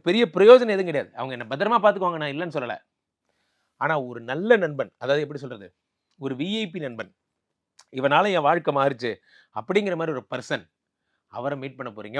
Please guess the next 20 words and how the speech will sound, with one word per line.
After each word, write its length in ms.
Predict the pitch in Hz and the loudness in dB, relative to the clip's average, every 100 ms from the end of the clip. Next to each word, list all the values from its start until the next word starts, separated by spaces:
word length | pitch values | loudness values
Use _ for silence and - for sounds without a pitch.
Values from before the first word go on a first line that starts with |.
| 139 | -6
உங்க 120 | 113 113 | -4 6
வாழ்க்கை 300 | 147 185 170 120 | 8 8 2 -2
மாறப்போகுதுங்க. 580 | 131 160 123 117 101 120 139 - _ _ _ _ 107 | 0 0 -2 -10 -6 -4 -4 -6 _ _ _ _ -18
அவர் 160 | 117 | -14
வந்த 300 | 110 143 196 190 156 | -10 -10 -2 -2 0
நேரம் 220 | 208 190 | -2 -2
உங்க 120 | 147 | -2
வாழ்க்கை 220 | 139 143 120 | -4 -4 -8
மாறப்போகுது. 360 | 104 87 90 _ _ _ _ | -18 -20 _ _ _ _ _
நன்றாக 320 | 120 147 170 175 151 _ _ _ - | 2 4 4 2 -10 _ _ _ -12
புரிந்து 200 | 147 143 | -10 -8
கொள்ளுங்கள், 340 | 131 117 104 | -8 -10 -14
ரிஷபராசிக்காரர்களுக்கு 1080 | 110 170 175 165 147 117 120 117 104 101 - 98 _ _ _ - | -8 -2 2 0 -2 -6 -6 -6 -10 -14 -18 -20 _ _ _ -12
புதிய 380 | 160 196 208 196 | -8 -2 4 4
அறிமுகத்தால் 640 | 180 175 147 - 135 117 _ | 4 -2 -6 -4 -4 -4 _
உங்கள் 240 | 123 117 107 | -14 -8 -4
வாழ்க்கை 280 | 120 113 101 | -4 -6 -12
மாறப்போகிறது. 540 | 101 101 95 90 90 80 _ _ _ _ _ _ 113 | -12 -12 -16 -20 -20 -20 _ _ _ _ _ _ 4
பாஸ் 300 | 147 185 - | 6 6 4
கூட 120 | 175 | -4